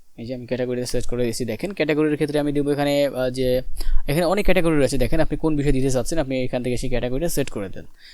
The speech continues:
তো এখান থেকে আমি দিয়ে দিলাম ধরেন অ্যানাল রেটিং, এটা দিয়ে আমি সাবমিট করে দিলাম। আহ, এরপর আমি এখান থেকে হচ্ছে আঠারো plus কনটেন্ট, এখান থেকে অ্যাড, এই যে অ্যাড, এখানে অ্যাডে ক্লিক করবো। এই অ্যাডে ক্লিক করলাম, তাহলে আমাদের এখানে একটা ট্রাফিক সোর্স অ্যাড হয়ে যাবে।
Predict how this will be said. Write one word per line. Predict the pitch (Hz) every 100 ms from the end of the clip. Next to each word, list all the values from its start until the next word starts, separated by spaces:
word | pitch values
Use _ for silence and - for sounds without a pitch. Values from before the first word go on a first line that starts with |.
| - -
তো |
এখান | 143 143
থেকে | 135
আমি | 135
দিয়ে | 131
দিলাম | 131 127
ধরেন | 123 143
অ্যানাল | 151 117 113
রেটিং, | 104 - - -
এটা | - 123
দিয়ে | 120 143
আমি | 147 -
সাবমিট | 120 110 113
করে | 131 131
দিলাম। | 147 185 214
আহ, | - - - - -
এরপর | - 143 151 143
আমি | 143
এখান | 131 147
থেকে | 147 151
হচ্ছে | 151 - -
আঠারো | 135 135 135
plus | 139 -
কনটেন্ট, | 160 156 175 185 -
এখান | 147 139
থেকে | 147 - 208 -
অ্যাড, | 139 143 - - - - - - - - - - - - _ - - - - - - - -
এই | 143
যে | 143 -
অ্যাড, | 156 151
এখানে | 135 156 139
অ্যাডে | 135
ক্লিক | 127 110
করবো। | - 101
এই | 110
অ্যাডে | 120 127
ক্লিক | 131 -
করলাম, | 156 190 247 -
তাহলে | 131 127
আমাদের | 123 120
এখানে | 120 120
একটা | 117 120
ট্রাফিক | 131 131 135
সোর্স | 156
অ্যাড | 151 143
হয়ে | 151
যাবে। | 151 156